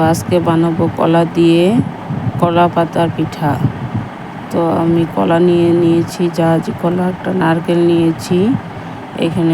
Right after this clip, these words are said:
আছে এক বাটি সুজি, এক বাটি চিনি, এক বাটি চালের গুঁড়ো আর এক বাটি ময়দা।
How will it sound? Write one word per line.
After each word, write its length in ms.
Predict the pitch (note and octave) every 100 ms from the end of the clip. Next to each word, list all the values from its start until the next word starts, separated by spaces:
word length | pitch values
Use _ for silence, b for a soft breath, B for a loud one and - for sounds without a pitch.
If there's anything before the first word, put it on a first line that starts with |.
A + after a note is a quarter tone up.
| E3
আছে 180 | D#3+ F3 E3
এক 60 | -
বাটি 260 | E3+ D#3+ E3+ -
সুজি, 520 | F3 F3 E3 E3+ F3 F3+ A#3+ - - - - D#3+
এক 80 | -
বাটি 260 | E3 - F3
চিনি, 400 | - F#3 F3 E3+ F3+ F3
এক 80 | D#3+
বাটি 220 | F3 E3 F3
চালের 280 | E3+ E3 E3 D#3+
গুঁড়ো 160 | E3 F3
আর 80 | E3 D#3+
এক 80 | D3+
বাটি 300 | - - - A3 G3
ময়দা। 380 | E3+ E3+ -